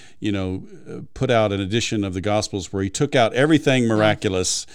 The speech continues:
Speaker 1: everything
Speaker 2: Right, right.
Speaker 1: supernatural, because he wanted to focus simply on the teachings of Jesus. Well, you can't do that because they're integra-, they're, they're integrally, uh, intertwined, you
Speaker 2: Mm-hmm.
Speaker 1: know, they're
Speaker 2: Right.
Speaker 1: integrally related. And, um, um, the idea then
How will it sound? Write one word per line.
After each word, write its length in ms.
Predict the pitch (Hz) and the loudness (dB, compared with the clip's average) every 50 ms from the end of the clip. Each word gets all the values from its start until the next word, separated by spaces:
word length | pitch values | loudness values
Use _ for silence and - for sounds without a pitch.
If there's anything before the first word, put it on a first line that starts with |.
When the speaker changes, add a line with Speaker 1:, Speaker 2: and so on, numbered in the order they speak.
| - - - | -10 -4 0
Speaker 1:
everything 340 | 131 131 139 139 - - | 2 2 2 2 2 2
Speaker 2:
Right, 60 | - 175 | 2 0
right. 80 | 170 | 0
Speaker 1:
supernatural, 600 | 139 117 - 107 101 - - 98 - - 101 92 90 | 0 -2 0 2 2 2 2 2 -2 -4 -6 -4 -4
because 320 | 95 101 95 104 101 95 | -4 -4 -4 -4 -4 -4
he 80 | 101 101 | -4 -2
wanted 200 | 98 104 101 95 | -2 -4 -4 -4
to 60 | 98 | -4
focus 360 | - 110 107 92 - 98 - | -2 -2 -2 -2 -4 -6 -6
simply 320 | - 110 95 90 92 98 | -6 -6 -6 -6 -4 -4
on 100 | 92 92 | -4 -4
the 80 | 90 90 | -4 -6
teachings 460 | - - 113 101 - - 87 80 82 | -6 -6 -6 -6 -6 -6 -8 -8 -8
of 80 | 85 80 | -10 -6
Jesus. 420 | 90 95 92 85 80 80 - - - - - - - - - - - | -4 -4 -4 -4 -6 -8 -10 -12 -14 -16 -16 -16 -16 -16 -14 -6 0
Well, 120 | 165 170 | 0 2
you 100 | 170 147 | 2 2
can't 380 | - - 202 196 - 135 117 95 | 2 4 4 4 4 2 2 4
do 180 | 139 139 139 | 6 6 6
that 220 | 117 107 87 85 98 | 6 4 2 0 -2
because 340 | 110 - - 120 113 107 | -4 -2 0 0 0 0
they're 220 | 92 113 113 113 123 | 2 2 2 2 2
integra-, 500 | 127 127 117 127 104 120 123 - - - - - - 143 120 | 0 -2 -2 -2 -2 -2 -2 -2 -4 -10 -14 -8 -4 -2 2
they're, 240 | 123 120 117 123 - - | 2 2 2 2 -2 -6
they're 360 | - 151 127 123 120 120 123 - | -8 -2 0 0 0 0 0 4
integrally, 720 | 160 175 160 156 123 127 123 117 107 107 101 95 - - - - - - | 4 4 6 4 2 2 2 2 2 0 -2 -2 -6 -10 -16 -18 -12 -8
uh, 240 | 110 101 95 95 - - | -6 -4 -4 -4 -4 -2
intertwined, 640 | - 120 110 101 - - 110 101 87 98 98 90 | -2 -2 -2 -2 -4 -2 -2 -2 0 0 -2 -2
you 80 | 95 101 | 0 0
Speaker 2:
Mm-hmm. 80 | 98 98 | 0 0
Speaker 1:
know, 140 | 95 95 | -2 -2
they're 100 | 98 104 | -2 -2
Speaker 2:
Right. 80 | 113 202 | 2 2
Speaker 1:
integrally 320 | 208 196 190 - - 110 | 4 4 4 2 2 2
related. 480 | 104 101 95 92 90 87 80 80 80 - - - - - - - - - - - - | 0 0 0 0 -2 -2 -4 -6 -10 -12 -16 -20 -20 -18 -18 -18 -18 -20 -18 -6 0
And, 420 | 143 139 139 139 135 131 123 - - - | 4 4 6 6 6 4 2 0 -4 -2
um, 520 | - 127 120 120 117 113 110 110 110 - - - - - - - - - - - - - - - - - - | 0 2 4 4 2 2 0 -2 -4 -6 -10 -16 -20 -20 -20 -20 -20 -20 -20 -20 -18 -18 -18 -18 -18 -14 -8
um, 600 | 135 131 117 113 110 107 110 110 107 107 110 113 - 143 139 - - - - 160 | -4 -2 0 0 0 0 0 0 -2 -2 -4 -6 -10 -12 -12 -12 -12 -12 -10 -8
the 220 | 127 120 117 123 | -4 0 4 4
idea 580 | 127 127 139 135 120 107 131 170 190 196 180 139 | 6 6 6 6 4 4 4 6 6 6 6 6
then 340 | 120 131 120 120 117 117 | 4 4 2 4 2 0